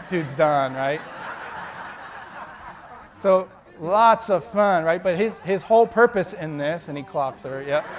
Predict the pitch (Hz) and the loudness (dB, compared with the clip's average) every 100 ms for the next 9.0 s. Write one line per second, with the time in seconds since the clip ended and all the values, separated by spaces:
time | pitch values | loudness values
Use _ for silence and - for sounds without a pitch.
0 | - - - - - - - - - - | -12 -12 -12 -12 -12 -14 -14 -16 -16 -18
1 | - - - - - - - - - 170 | -18 -20 -20 -20 -20 -20 -20 -20 -8 -2
2 | 220 220 214 226 220 185 185 180 175 175 | 6 6 8 6 6 0 0 0 -2 -2
3 | 180 185 185 185 170 175 180 196 196 196 | 0 2 0 2 2 4 2 2 -2 -2
4 | 170 156 156 175 - 156 165 165 160 - | 2 4 2 0 -12 -6 -6 -6 -8 -2
5 | 180 156 147 - 151 143 131 165 143 143 | 2 2 -2 -2 -2 -2 -2 -2 -2 -4
6 | 139 131 135 131 - 131 107 107 120 160 | -8 -8 -10 -10 -12 -12 -14 -18 -8 -8
7 | 104 _ _ _ _ _ _ _ - 139 | -8 _ _ _ _ _ _ _ -10 -8
8 | 170 190 170 147 180 160 - - - 78 | -8 -8 -6 -4 -4 -4 -8 -8 -8 -10